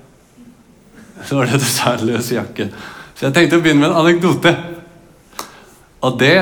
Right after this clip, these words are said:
var noe som skjedde før i dag. Jeg satt på T-banen. Eh, hadde vært i barnehagen med datteren min. Men jeg hadde vært i barnehagen, og bak oss så satt det en ung kvinne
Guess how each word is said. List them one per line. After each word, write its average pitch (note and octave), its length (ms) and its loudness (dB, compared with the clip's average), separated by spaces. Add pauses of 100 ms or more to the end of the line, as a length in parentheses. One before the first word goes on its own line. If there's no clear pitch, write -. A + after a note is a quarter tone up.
(100)
var C3 180 2
noe C3+ 120 0
som C#3+ 120 0
skjedde A#2 400 -2
før G2 320 -6
i G2+ 80 -4
dag. A#2+ 240 2 (1160)
Jeg - 120 -8
satt - 160 -4
på F#2+ 160 -10
T-banen. C3 540 0 (1800)
Eh, F#2+ 840 -8
hadde G#2 220 -6
vært A2 100 -6
i G#2 60 -8
barnehagen G#2 420 -6 (480)
med G2+ 160 -8
datteren G2 300 -10
min. C#3 100 -10 (520)
Men A2 100 -12
jeg A2 80 -4
hadde A#2 140 -4
vært G#2+ 120 -4
i C3+ 80 -2
barnehagen, C#3+ 480 -2 (540)
og G2 140 -8
bak A2 280 -4
oss - 160 -6
så C3+ 80 -8
satt F#2+ 280 -8
det A#2 100 -4
en A2+ 180 -8
ung A#2+ 120 -4
kvinne A2 300 -2